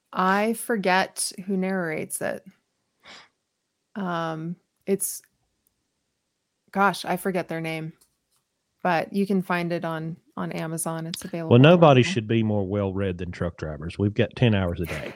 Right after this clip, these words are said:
Speaker 1: <laughs>
Speaker 2: you know?
Speaker 1: There you go.
Speaker 2: I've, I've got, like, three hundred books in my Audible, you know, and, um,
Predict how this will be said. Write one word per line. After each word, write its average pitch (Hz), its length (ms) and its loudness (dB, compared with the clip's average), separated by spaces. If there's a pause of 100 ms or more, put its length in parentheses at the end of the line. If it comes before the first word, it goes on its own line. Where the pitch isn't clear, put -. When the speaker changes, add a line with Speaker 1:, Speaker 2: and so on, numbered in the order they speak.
Speaker 1:
<laughs> - 120 -14
Speaker 2:
you 226 60 -4
know? 247 320 10
Speaker 1:
There 254 160 10
you 262 140 6
go. 220 280 -2
Speaker 2:
I've, 135 360 6
I've 123 200 4
got, 120 200 2
like, 104 160 -2
three 127 280 -4
hundred 113 320 0
books 110 280 -4
in 101 40 -4
my 98 120 -2
Audible, 92 640 -4 (180)
you 101 100 -2
know, 95 300 0 (720)
and, 98 420 2
um, 90 380 -4